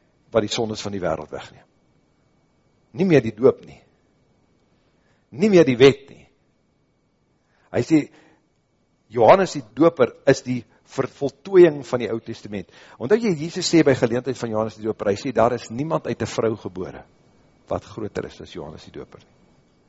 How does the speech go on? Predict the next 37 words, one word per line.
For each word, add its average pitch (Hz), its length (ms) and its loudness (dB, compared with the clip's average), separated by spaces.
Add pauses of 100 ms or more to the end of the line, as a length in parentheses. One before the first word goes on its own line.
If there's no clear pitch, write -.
(380)
Hoekom 123 260 -4
sê 98 180 -6
hy 85 60 -6
dit? - 260 -16 (1120)
Hy 80 100 -20
sê, 110 120 -10
omdat 90 260 -10
Johannes 107 340 -4
die 101 80 -20
Doper 101 280 -6
gesien - 340 -16
het, - 260 -20
"Daar 87 160 -2
is - 60 -20
die 87 120 -18
lam." 78 160 -14 (1000)
Hy - 60 -10
het 104 60 2
die 107 80 0
grap 110 280 -2
gevang. - 280 -20 (800)
Hy 101 80 -4
sê, 104 200 -8
"Daar 104 160 4
is 110 100 -2
die 127 80 -2
lam 90 160 -12
wat 90 100 -14
die 98 60 -16
sondes 104 220 -12
van 101 120 -16
die 85 40 -14
wêreld 101 220 -4
wegneem." 82 260 -20 (120)
Hy 90 60 -12
sê, 110 220 -8 (720)
"Maar 123 300 -2